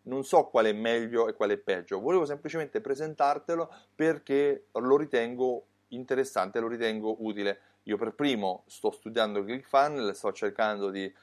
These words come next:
capire come funziona e conosco persone che lo usano da più tempo.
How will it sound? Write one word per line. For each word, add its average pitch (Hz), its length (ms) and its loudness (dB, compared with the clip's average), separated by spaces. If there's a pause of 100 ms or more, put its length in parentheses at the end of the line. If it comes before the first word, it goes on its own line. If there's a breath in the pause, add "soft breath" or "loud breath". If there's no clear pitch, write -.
(100)
capire 107 540 -2
come 101 360 -4
funziona 143 640 -4
e 120 420 -2
conosco 131 420 -4
persone 139 460 -4
che 113 100 -4
lo 104 140 0
usano 110 260 -4
da 104 80 -2
più 110 140 -8
tempo. 104 520 -4